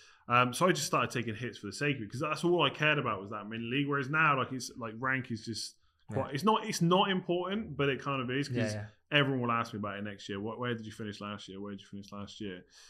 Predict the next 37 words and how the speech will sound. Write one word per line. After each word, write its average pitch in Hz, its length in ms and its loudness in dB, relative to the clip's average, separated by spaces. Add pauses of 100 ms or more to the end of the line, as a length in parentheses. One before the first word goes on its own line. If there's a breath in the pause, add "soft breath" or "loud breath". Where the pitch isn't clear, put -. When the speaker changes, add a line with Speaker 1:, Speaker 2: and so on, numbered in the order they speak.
(140 loud breath)
Speaker 1:
So 120 100 -2
I 131 40 2
do 160 160 4
think 143 360 -2
I'm 120 140 -2
a 117 60 -2
bit 120 260 -4
more, 107 420 -4
uh, 104 380 -6 (560)
yeah, 117 160 -12
conservative. 139 560 -4
I 139 60 -6
mean, 156 200 -2 (260 loud breath)
safe. 175 600 2
But - 100 -8
I 170 100 4
think 214 160 2
these 185 120 0
are 175 80 2
all, 170 120 2
like, 147 180 4 (160)
they're 160 160 4
all, 185 80 4
like, 170 140 2
negative 147 440 0
word. 139 220 0
I 127 40 -2
think 151 200 -8
people 139 180 -4
always 127 220 -2
use 131 160 0
them 107 160 -6
in 104 60 -4
a - 20 -4
negative 107 380 -6
way, 110 340 0
but, 107 240 -4